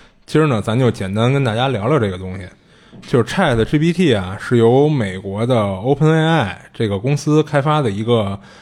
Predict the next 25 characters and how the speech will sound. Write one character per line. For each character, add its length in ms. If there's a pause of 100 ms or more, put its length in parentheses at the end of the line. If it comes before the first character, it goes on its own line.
(220)
人 120
工 160
智 120
能 260
对 140
话 120
模 160
型， 320 (540)
然 100
后 80
是 140
在 160
去 320
年 180
的 120
十 240
一 60
月 200
份 160
啊， 160
面 220
向 120
大 140
众 260
的。 80